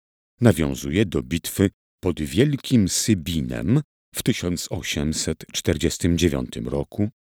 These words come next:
w której chwalebne zwycięstwo nad sprzymierzonymi wojskami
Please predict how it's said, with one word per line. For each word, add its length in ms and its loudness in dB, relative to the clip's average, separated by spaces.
w 100 -8
której 400 2
chwalebne 580 2
zwycięstwo 800 0
nad 240 0
sprzymierzonymi 1000 4
wojskami 680 0